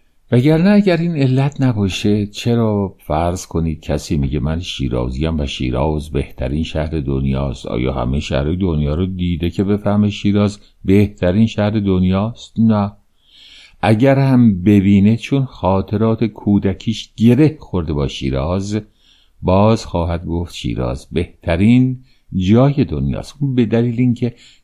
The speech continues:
کودکی رو در اونجا گذرونده، خاطرات خوشی و دلبستگی‌هایی به اون محیط داشته.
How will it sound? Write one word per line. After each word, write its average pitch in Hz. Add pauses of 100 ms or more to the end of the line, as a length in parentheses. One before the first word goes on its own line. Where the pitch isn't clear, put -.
کودکی 143
رو 156
در 117
اونجا 76
گذرونده، 58 (280)
خاطرات 67
خوشی 101
و 95
دلبستگی‌هایی 90
به 98
اون 101
محیط 101
داشته. 82